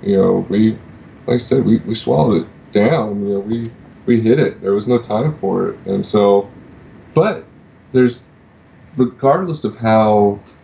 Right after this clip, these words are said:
horrific that sounds, you know, we still function, even off little sleep. You know, I still, I worked out twice a day. You know, I still had my three meals. You know, I, I still had a life. I would shop, you know, on my off time, you know,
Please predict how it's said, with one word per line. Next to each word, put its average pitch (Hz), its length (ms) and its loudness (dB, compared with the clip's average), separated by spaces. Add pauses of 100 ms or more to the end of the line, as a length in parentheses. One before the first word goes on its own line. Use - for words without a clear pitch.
(180)
horrific 107 600 0
that 101 240 -2
sounds, 117 760 -2 (360)
you 113 120 0
know, 110 60 4
we 123 140 4
still 214 380 -4
function, 98 840 -4
even 165 300 0
off 135 360 -2
little 98 180 2
sleep. - 400 -2 (100)
You 104 80 0
know, 104 120 2
I - 40 0
still, 139 540 0 (260)
I 147 100 0
worked 147 260 0
out 107 180 -2
twice 107 360 -4
a 101 40 -10
day. 104 400 2
You 110 200 0
know, 101 100 0
I 110 60 -2
still 117 280 0
had 107 200 -4
my 98 140 -2
three 101 260 -2
meals. 120 680 2 (340)
You 101 140 2
know, 104 160 4
I, 110 200 0
I 113 40 0
still 120 280 -2
had 107 120 0
a 98 40 -2
life. 120 400 2
I 98 80 -6
would 107 140 -4
shop, 101 600 -2
you 107 60 0
know, 104 120 2
on 104 100 2
my 107 120 2
off 104 300 0
time, 104 580 0 (100)
you 101 180 2
know, 98 340 2